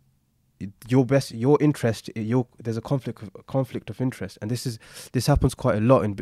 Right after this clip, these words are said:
in, in thingies. That's why they say, don't tell them what you, as a tech, techie guy, don't tell them, like, what you think is the best solution. Always come back to the P Ms and come back to the,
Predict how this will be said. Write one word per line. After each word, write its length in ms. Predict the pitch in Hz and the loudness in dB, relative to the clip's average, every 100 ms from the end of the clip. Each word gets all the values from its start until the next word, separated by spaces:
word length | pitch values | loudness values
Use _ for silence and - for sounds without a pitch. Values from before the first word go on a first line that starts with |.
| 110 | -4
in, 200 | 110 95 | -4 -4
in 140 | 107 104 | -6 -4
thingies. 380 | 120 104 - - | -2 -2 -6 -6
That's 220 | 123 - | -6 0
why 140 | 117 | 0
they 80 | 110 | 0
say, 320 | 104 113 110 - - - _ _ 104 - | -2 0 -2 -4 -14 -20 _ _ -10 4
don't 340 | 131 135 - | 6 6 2
tell 220 | - 113 | -2 -2
them 320 | 104 104 101 95 | 0 -2 -4 -6
what 160 | 104 | -8
you, 360 | 90 104 107 101 - _ _ _ - | -6 -4 -4 -4 -10 _ _ _ -4
as 200 | 113 104 | -2 -2
a 80 | |
tech, 220 | 101 - - _ | -4 -8 -10 _
techie 280 | - 120 113 | -10 -8 -8
guy, 260 | 98 110 98 | -4 -4 -2
don't 220 | 117 110 | -4 -4
tell 200 | - 123 | -2 -2
them, 240 | 110 110 104 | -2 -2 -2
like, 300 | 101 - - _ _ | -2 -4 -12 _ _
what 180 | 110 117 | 2 4
you 120 | 110 | 4
think 240 | 107 110 104 | 2 0 -2
is 80 | |
the 100 | 101 | -4
best 200 | 98 104 | 0 -2
solution. 420 | - 110 110 98 92 | 0 0 0 0 0
Always 400 | 117 110 107 - - - _ | 2 4 2 -2 -14 -20 _
come 160 | 123 | 6
back 120 | 131 107 | 6 4
to 80 | |
the 80 | 110 | -2
P 140 | - 113 | -2 0
Ms 200 | 107 104 | 0 0
and 140 | 101 95 | -2 2
come 160 | 120 | 2
back 120 | 117 - | 4 2
to 60 | |
the, 160 | 110 98 | -2 -2